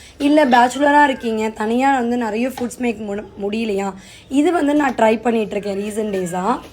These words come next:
ஒன் scoop of protein powder எடுத்துக்கிறேன். எனக்கு தேர்ட்டி grams of oats போதும். ஏன்னா, நான் ஃபைபருக்கு மாதுளம்பழம் எடுத்துக்கிறேன்,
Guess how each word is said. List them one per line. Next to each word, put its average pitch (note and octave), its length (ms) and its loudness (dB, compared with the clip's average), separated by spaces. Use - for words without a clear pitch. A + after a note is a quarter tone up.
ஒன் B3 280 2
scoop C#4 220 0
of C#4 160 4
protein B3 360 2
powder G#3+ 440 2
எடுத்துக்கிறேன். F3+ 520 -6
எனக்கு C4 260 0
தேர்ட்டி C#4+ 460 2
grams C4 380 2
of C#4 220 0
oats A#3 460 -2
போதும். A#3 460 4
ஏன்னா, A#3 180 -4
நான் C#4+ 240 0
ஃபைபருக்கு B3+ 600 0
மாதுளம்பழம் A#3 680 -2
எடுத்துக்கிறேன், G3 440 -4